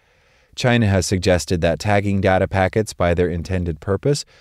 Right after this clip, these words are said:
could improve data routing and reduce latency. Beijing in I T U proposals offers altruistic examples, like prioritizing streaming data associated with virtual surgeries. Critics, however, say the issues diagnosed by China are already being addressed,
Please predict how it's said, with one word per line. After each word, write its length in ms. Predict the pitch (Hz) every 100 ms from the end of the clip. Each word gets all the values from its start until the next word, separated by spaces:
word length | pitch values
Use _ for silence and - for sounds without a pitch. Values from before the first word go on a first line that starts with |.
| _
could 140 | - 143
improve 380 | 123 - 117 104
data 280 | 92 90
routing 520 | 85 90 95 87 82 82
and 300 | 87 85 80
reduce 400 | 76 85 82 82
latency. 600 | 80 - 73 - 67 - _ _ _ _ _
Beijing 500 | 98 101 92 123 98
in 120 | 87 87
I 160 | 95
T 160 | - 90
U 140 | 101
proposals 720 | - 87 110 113 104 82 82
offers 400 | 76 87 90 87
altruistic 800 | - 95 98 101 95 104 - 82
examples, 680 | 82 76 95 101 - - - _ - -
like 180 | 92 -
prioritizing 800 | 101 95 98 98 92 85 87 82
streaming 440 | - 95 87 82
data 280 | 80 76 73
associated 680 | - 82 76 80 78 76 73
with 140 | 76
virtual 400 | 80 76 - 67
surgeries. 720 | - 127 95 - 65 69 - - _ _ _ _ _ _ _
Critics, 320 | 175 185 -
however, 360 | 170 156 151 147
say 240 | - 147
the 160 | 139 120
issues 300 | 123 131 117
diagnosed 560 | 113 107 104 98 -
by 160 | 98 92
China 360 | - 98 92 92
are 220 | 92 85
already 340 | 90 82 80
being 300 | 76 76 73
addressed, 520 | 71 82 - - -